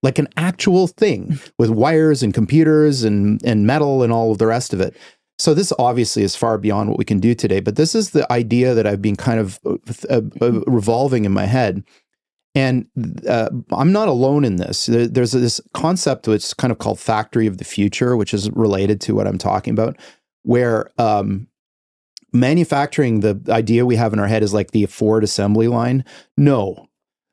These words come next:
it's more like what I'm talking about is, like, anybody with an idea could get a thing.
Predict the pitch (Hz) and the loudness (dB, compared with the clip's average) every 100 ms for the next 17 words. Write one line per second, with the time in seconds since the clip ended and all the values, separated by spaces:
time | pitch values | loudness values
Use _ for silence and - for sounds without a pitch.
0 | _ _ - - 147 156 147 127 120 127 | _ _ -4 0 2 2 0 0 0 0
1 | 127 110 101 101 98 107 107 - 110 113 | 0 -2 -2 -4 -4 -2 -2 0 0 0
2 | - - 151 196 208 120 101 92 98 110 | -4 -2 0 2 0 0 -2 -4 -2 0
3 | 107 110 107 110 135 104 95 95 - 107 | 0 0 0 0 2 0 -2 -4 -2 0
4 | 117 107 - - 139 104 85 - | 0 -2 -4 -4 -2 -2 -4 -10